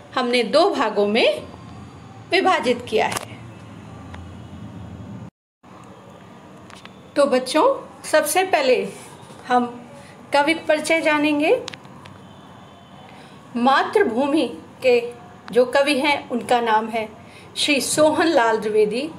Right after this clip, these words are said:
जिनका जन्म बाईस फरवरी उन्नीस सौ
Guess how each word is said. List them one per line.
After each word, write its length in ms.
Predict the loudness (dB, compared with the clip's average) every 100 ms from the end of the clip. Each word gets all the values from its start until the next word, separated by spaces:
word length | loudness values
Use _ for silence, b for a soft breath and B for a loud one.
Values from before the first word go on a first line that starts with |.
| -18 -20 -20 -20 B B B
जिनका 420 | 0 2 4 4 4
जन्म 240 | 2 -2
बाईस 600 | -6 -4 0 2 2 2
फरवरी 540 | 2 4 4 2 -4 -8 B B -10
उन्नीस 560 | -6 0 2 2 0 2
सौ 320 | 4 4